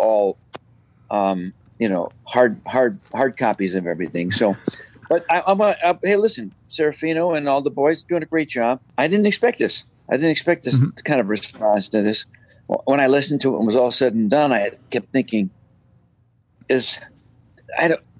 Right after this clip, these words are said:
Speaker 1: you just don't know. I'm too close because I, I'd done everything. I mixed the whole thing by myself in a room. And,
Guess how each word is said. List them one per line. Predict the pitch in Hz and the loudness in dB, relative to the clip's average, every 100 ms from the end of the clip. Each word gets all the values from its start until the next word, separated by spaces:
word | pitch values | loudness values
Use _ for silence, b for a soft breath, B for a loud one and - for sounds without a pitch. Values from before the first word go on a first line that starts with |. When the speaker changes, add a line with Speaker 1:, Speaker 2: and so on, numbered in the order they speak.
| - | -6
Speaker 1:
you | 120 | -4
just | 139 - | -2 0
don't | 147 | 0
know. | 160 | 0
I'm | |
too | - 190 | 0 0
close | 190 170 107 - _ _ _ - B B - | 2 0 0 -8 _ _ _ -20 B B -14
because | - - 113 | -4 0 2
I, | 127 110 - | 4 2 0
I'd | 107 - | -2 0
done | 135 | 0
everything. | 117 92 95 95 - | 0 0 -2 -4 -2
I | |
mixed | 113 175 - | 0 -2 -2
the | |
whole | 117 139 | 0 0
thing | 143 123 98 | 0 -6 -6
by | - 151 | -6 -4
myself | 170 123 - 131 98 - | -2 -2 0 2 0 -4
in | 127 | -6
a | |
room. | 113 143 185 92 - _ _ _ _ _ _ _ _ _ _ - | -2 2 2 0 -8 _ _ _ _ _ _ _ _ _ _ -2
And, | 127 131 120 | 2 2 0